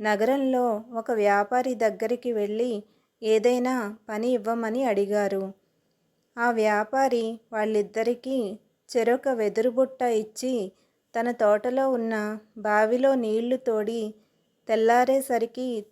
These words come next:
తోటకు నీరు పెట్టమని ఆదేశించాడు. "వెదురు బుట్టతో నీళ్లు తోడడమేమిటి, తెలివి తక్కువ కాకపోతే" అనుకుని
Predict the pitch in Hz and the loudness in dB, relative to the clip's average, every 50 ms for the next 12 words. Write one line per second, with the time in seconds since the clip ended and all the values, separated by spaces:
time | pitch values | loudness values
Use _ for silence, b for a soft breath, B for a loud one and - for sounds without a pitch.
0 | _ _ - 208 208 214 220 214 262 262 - 262 240 226 220 233 240 254 - 240 | _ _ -6 -2 -2 0 0 -2 -4 -4 -4 -4 -2 0 0 0 0 -2 -2 -2
1 | 214 214 - 220 220 220 226 247 277 262 226 208 208 190 220 233 240 - 226 208 | -4 -4 -4 -6 -6 -4 -4 -2 -2 -2 0 -2 0 0 -2 -2 -2 -4 -6 -6
2 | 208 - - 202 196 190 185 196 190 185 - - _ _ _ _ _ _ _ _ | -6 -4 -4 -4 -4 -2 -2 -4 -6 -6 -8 -14 _ _ _ _ _ _ _ _
3 | _ _ _ _ _ _ _ _ _ _ _ - 220 220 208 220 233 262 254 247 | _ _ _ _ _ _ _ _ _ _ _ -2 0 0 2 2 2 0 2 0
4 | 277 269 - - 262 262 269 262 262 262 240 214 214 - _ - - 220 220 226 | -4 -4 -2 -4 -4 0 0 2 2 2 0 -2 -6 -10 _ -14 -10 -6 -2 0
5 | 226 240 240 254 269 262 262 247 233 226 226 226 226 214 247 247 240 240 240 233 | 0 2 2 2 0 0 2 2 4 4 4 2 0 0 0 0 0 -2 -2 -2
6 | 240 233 - 240 226 220 233 240 - _ _ _ _ _ _ _ _ 247 220 220 | -4 -4 -6 -8 -8 -8 -10 -12 -16 _ _ _ _ _ _ _ _ -2 0 2
7 | 226 247 247 - 269 247 254 - 269 247 247 240 247 233 220 214 214 214 226 214 | 0 0 0 -2 -4 -6 -4 -2 0 0 0 0 0 0 0 0 0 -2 -6 -10
8 | - 233 226 226 226 - 220 214 208 208 - - _ _ _ 214 214 220 233 220 | -6 -6 -6 -4 -4 -2 -2 -2 -2 -4 -8 -14 _ _ _ -8 -6 -6 -4 -2
9 | 254 247 240 254 285 262 214 220 | -2 0 0 0 0 0 -2 -4